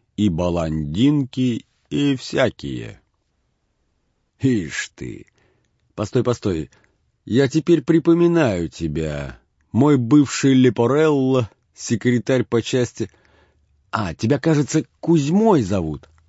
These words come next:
"Точно так". "Помню, помню. Какие ж теперь у тебя есть на примете?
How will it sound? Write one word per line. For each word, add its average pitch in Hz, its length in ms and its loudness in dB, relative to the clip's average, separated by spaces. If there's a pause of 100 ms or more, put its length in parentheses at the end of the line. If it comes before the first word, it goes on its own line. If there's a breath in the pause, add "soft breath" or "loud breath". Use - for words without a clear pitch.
(1300)
"Точно 104 500 0
так". 78 480 -4 (1120)
"Помню, 127 360 4
помню. 98 680 0 (600)
Какие 175 300 0
ж 147 100 0
теперь 147 300 2
у 135 40 2
тебя 127 200 2
есть 123 240 2
на 113 120 2
примете? 101 680 0